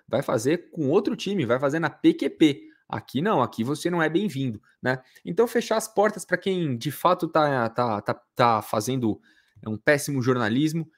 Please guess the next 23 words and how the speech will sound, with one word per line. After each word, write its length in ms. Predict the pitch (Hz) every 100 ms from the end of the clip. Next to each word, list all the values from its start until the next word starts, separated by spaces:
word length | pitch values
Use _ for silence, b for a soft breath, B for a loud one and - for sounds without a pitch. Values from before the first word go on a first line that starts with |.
| _ -
e, 840 | 113 113 107 107 104 101 101 -
e 20 | 123
ter 200 | - 208
perto, 720 | - 147 165 175 - 127 107 _ _ _ _ -
é, 100 | - -
canais 580 | - 127 120 143 139 113
e 80 | 113
veículos, 760 | 107 110 135 156 120 104 95
né, 300 | 110 117 110 95
sejam 500 | - 143 127 117 110
de 160 | 107
mídia 340 | 110 127 113 107
tradicional 540 | - 117 - 107 117
ou 60 | 113
de 80 | 98
alternativa, 540 | 107 107 107 107 139
mas 160 | 139 135
que 100 | -
agreguem 560 | 143 123 120 113 101
de 80 | 98
alguma 260 | 107 104 107
forma, 440 | - 104 98 98 _
né? 160 | - 135